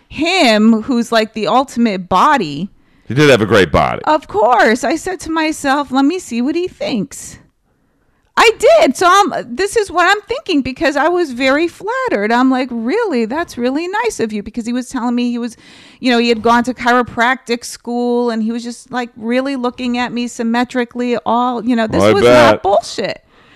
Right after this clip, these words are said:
Speaker 1: You know, he, we were having an intelligent conversation about my body.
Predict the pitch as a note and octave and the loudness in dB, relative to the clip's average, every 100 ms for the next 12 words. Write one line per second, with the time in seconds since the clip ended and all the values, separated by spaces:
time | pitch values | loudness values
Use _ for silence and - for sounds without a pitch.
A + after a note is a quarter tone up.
0 | _ - - E4 D4+ F#4+ G4 D4+ F4+ G#4 | _ -20 -2 2 4 4 4 2 4 6
1 | A4+ A4 F4+ D#4+ D#4 F4 F#4 - C#4+ D4 | 6 4 4 2 2 -2 -4 -2 0 0
2 | - D4 D#4+ C#4 D4+ D4 - _ _ - | 0 2 2 2 -2 -4 -6 _ _ -8
3 | D#4 D#4 D4 F4 A#3+ G#3+ A#3+ B3+ C#4 C4 | 0 0 0 -4 -4 -4 -4 -2 0 2
4 | C4 C#4+ - - _ _ _ _ _ - | 2 0 -4 -20 _ _ _ _ _ -2
5 | F#4 A4 C5+ C#5 - | 0 2 0 -2 -6